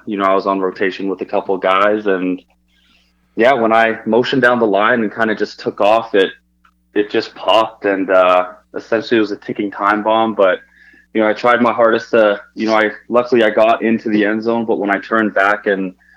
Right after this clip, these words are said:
uh, all my weight just went onto my left leg, I knew I really didn't have nothing in the bottom of my foot, so I wasn't able to run anymore. Um,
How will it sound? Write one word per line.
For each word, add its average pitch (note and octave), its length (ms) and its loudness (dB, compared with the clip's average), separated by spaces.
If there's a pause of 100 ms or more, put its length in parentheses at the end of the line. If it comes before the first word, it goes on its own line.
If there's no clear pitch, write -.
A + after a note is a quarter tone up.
(260)
uh, F#2 140 2
all F#2 180 4
my G2 140 0
weight F#2 240 -4
just - 180 -10
went G2 120 -2
onto G2 180 -6
my F#2+ 120 2
left F#2 280 0
leg, F#2+ 260 2
I F2+ 100 2
knew F2+ 440 -6 (640)
I - 20 -8
really G#2 240 -2
didn't G2 200 -4
have G2 320 0 (540)
nothing A2 360 -2
in G#2+ 80 0
the G2+ 40 -2
bottom G#2+ 320 2
of G#2 60 -4
my F#2+ 160 0
foot, - 420 -2
so G2 120 0
I F#2+ 40 2
wasn't G2 320 0
able G2 200 -2
to G2+ 100 -4
run F#2+ 240 0
anymore. F#2 540 -4 (100)
Um, F2+ 600 0